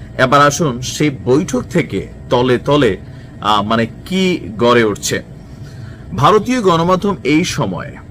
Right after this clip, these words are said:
তারা একটা প্রতিবেদন করেছে। ভারতীয় সাংবাদিক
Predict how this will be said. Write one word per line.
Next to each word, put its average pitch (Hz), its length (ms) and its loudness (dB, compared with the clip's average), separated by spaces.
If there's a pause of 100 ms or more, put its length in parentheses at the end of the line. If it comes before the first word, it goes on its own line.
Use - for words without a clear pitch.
(560)
তারা 190 260 6
একটা 117 460 2
প্রতিবেদন 131 460 2
করেছে। 131 380 0
ভারতীয় 120 420 0
সাংবাদিক 123 520 0